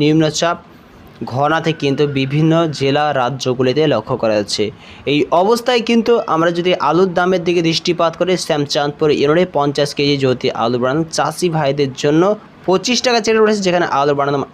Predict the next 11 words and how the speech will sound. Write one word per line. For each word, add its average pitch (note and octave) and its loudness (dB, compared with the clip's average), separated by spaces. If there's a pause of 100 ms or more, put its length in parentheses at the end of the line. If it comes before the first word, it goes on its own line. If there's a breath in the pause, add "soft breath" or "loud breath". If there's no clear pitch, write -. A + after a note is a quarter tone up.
আটশো B2 -4 (140)
টাকা A2+ -4 (320)
শোনা B2 0
যায়। A2 -4 (480 loud breath)
শ্রীনগর F#3+ 2
ইউনিটে F#3 2 (120)
পঞ্চাশ E3+ 0
কেজি E3+ 0
জ্যোতি D#3 0 (160)
আলুর C#3 0
বানানো C#3+ 0